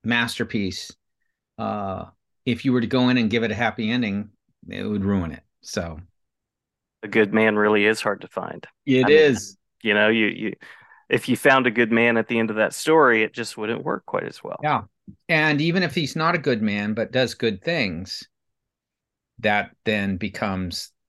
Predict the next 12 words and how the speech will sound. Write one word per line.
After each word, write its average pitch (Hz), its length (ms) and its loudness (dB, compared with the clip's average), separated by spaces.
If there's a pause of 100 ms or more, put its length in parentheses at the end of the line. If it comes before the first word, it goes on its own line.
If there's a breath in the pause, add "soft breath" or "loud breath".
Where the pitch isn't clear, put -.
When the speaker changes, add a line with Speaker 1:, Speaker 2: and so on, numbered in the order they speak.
(120)
Speaker 1:
the 98 560 -2
moral 110 420 2
or 101 100 2
ethical 107 400 -4
question 101 480 -2
to 104 100 -6
the 92 100 -8
reader, 90 340 -6
which 123 260 -4
is - 120 -10
the - 80 -18
point, - 320 -12